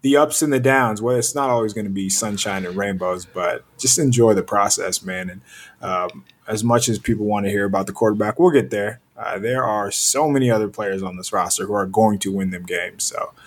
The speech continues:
uh, focus on the entire team is what I'd say.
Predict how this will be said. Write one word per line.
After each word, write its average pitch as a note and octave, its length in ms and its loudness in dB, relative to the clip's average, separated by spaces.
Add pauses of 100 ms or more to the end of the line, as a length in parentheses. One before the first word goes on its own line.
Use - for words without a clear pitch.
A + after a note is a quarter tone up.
(320)
uh, F#2+ 320 -2 (320)
focus C3 440 4
on A2+ 120 2
the F#2+ 100 0
entire F#2 400 -4
team - 280 -14
is - 120 -14
what - 120 -12
I'd - 140 -14
say. - 280 -16